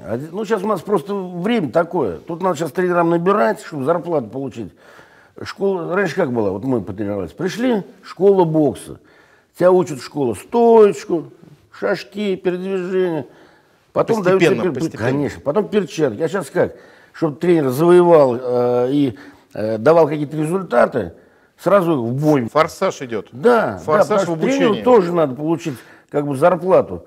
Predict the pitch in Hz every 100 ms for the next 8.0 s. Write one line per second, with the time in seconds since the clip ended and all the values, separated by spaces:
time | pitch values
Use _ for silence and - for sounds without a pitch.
0 | - - 226 160 147 123 - 165 196 175
1 | 131 110 107 113 - - 117 113 113 117
2 | 135 147 170 143 127 117 110 107 107 104
3 | 104 101 98 98 101 107 107 107 - 123
4 | 104 - 143 - 117 - 139 113 107 _
5 | - 107 104 110 113 104 95 - - 98
6 | 98 95 95 - 110 117 117 95 98 104
7 | 123 135 139 110 110 110 127 120 98 85